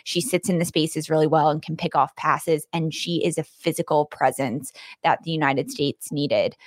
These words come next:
I was surprised to see Sam Mewis being taken off.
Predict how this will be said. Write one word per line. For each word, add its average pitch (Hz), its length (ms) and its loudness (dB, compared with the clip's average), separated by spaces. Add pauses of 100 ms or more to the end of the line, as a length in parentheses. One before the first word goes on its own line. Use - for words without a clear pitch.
(340)
I 185 100 2
was 170 460 2
surprised 185 840 2 (140)
to 196 140 2
see 156 720 0 (100)
Sam 165 300 2
Mewis 147 360 2
being 131 220 -2
taken 139 320 -2
off. - 360 0